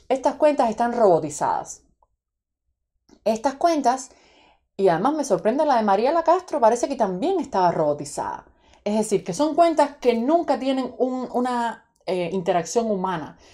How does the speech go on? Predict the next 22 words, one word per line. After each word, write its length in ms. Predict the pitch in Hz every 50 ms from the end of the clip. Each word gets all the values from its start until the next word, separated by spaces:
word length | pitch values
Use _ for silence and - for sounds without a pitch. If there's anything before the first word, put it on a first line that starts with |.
| _ _ -
que 100 | 226 220
no 240 | 220 240 254 277
hay 100 | 294 294
una 220 | 269 254 254 240 240
persona 500 | 220 269 269 - - 247 240 240 233 202
detrás 280 | 185 170 214 214 208
de 80 | 196 202
esas 200 | 196 - 202 175
cuentas. 640 | - - 226 214 185 151 - - - - - - _ _ _ _ _ _ _ _ _ _ _ _ _ _ _ _ _ _ _ _ _ _ _ _ _ _ _ _ _ _ - _ _
Que 120 | - 220
lo 120 | 214 208 196
que 140 | 202 196
hacen 420 | 196 226 285 294 294 302 285 269 262 -
es, 500 | 226 240 247 262 262 - - - - _ _
eh, 320 | - 185 180 175 175 170 165
solamente 800 | - - 233 262 302 285 269 233 226 226 226 214 247 247 247 -
emitir 720 | 226 220 214 214 214 202 170 269 302 320 311 - - _ _ _ _ _
contenidos 600 | - 226 220 214 220 220 233 269 269 269 269 - -
automáticos 960 | - 202 196 196 196 - - 196 208 254 302 285 - 214 175 - - - - - - - _ _
desde 600 | - 185 185 247 269 277 262 254 277 285 294 285 285 - - _
sitios 560 | - - - 269 277 254 - 240 262 233 196
webs. 460 | 214 226 202 - - - - - -